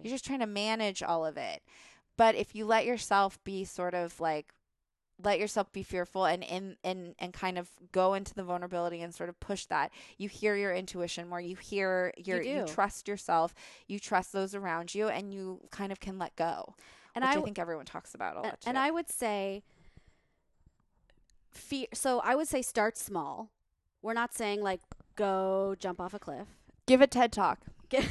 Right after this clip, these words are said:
Speaker 2: <laughs> Just <laughs> jump on stage in front of millions of people.
Speaker 1: Mm-hmm.
Speaker 2: Um, start small and push yourself in a way that you haven't done before as just,
Speaker 1: Mm-hmm.
Speaker 2: like, a little, like, baby step into getting over fear.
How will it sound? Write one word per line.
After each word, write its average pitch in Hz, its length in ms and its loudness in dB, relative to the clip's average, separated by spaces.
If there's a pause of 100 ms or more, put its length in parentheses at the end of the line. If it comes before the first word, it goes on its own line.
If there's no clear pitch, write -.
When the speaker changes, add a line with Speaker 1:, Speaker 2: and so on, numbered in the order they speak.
(120)
Speaker 2:
<laughs> - 140 -16 (160)
Just - 240 0 (120)
<laughs> - 120 -20
jump 240 220 2
on 277 120 4
stage 220 300 0
in 220 80 -4
front 220 200 -4
of 220 80 -12
millions 254 440 0
of 190 80 -8
people. 165 340 -8 (100)
Speaker 1:
Mm-hmm. 196 320 -4 (280)
Speaker 2:
Um, 226 360 4
start 262 300 0
small 220 540 6
and 226 200 0 (200)
push - 240 -2
yourself 277 380 -2
in 226 80 -2
a 214 80 -2
way 202 180 0
that 196 100 -4
you 190 120 -8
haven't 190 420 -2
done 175 220 -2
before 214 520 0
as 196 240 -2
just, 196 200 -6
Speaker 1:
Mm-hmm. 214 80 -6
Speaker 2:
like, 202 120 -6
a 208 40 -4
little, 202 320 0
like, 185 240 -4
baby 190 240 -2
step - 260 -6
into 185 180 -10
getting 165 280 -6
over 165 240 -8
fear. 175 440 -8